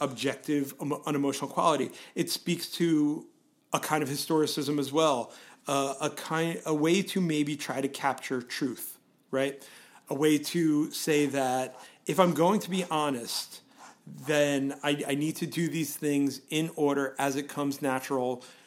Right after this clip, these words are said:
to be true to the history being told. You know, that if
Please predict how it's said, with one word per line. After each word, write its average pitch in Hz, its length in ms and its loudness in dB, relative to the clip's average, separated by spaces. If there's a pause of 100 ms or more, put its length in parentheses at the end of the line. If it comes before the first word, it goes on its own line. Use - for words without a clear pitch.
(260)
to 139 420 2
be 139 160 -8
true 175 320 2
to 160 440 0
the 151 420 -2
history 151 400 -2
being 135 260 0
told. 127 560 -4 (280)
You 151 100 0
know, 143 180 -2
that 139 380 -2 (480)
if - 340 0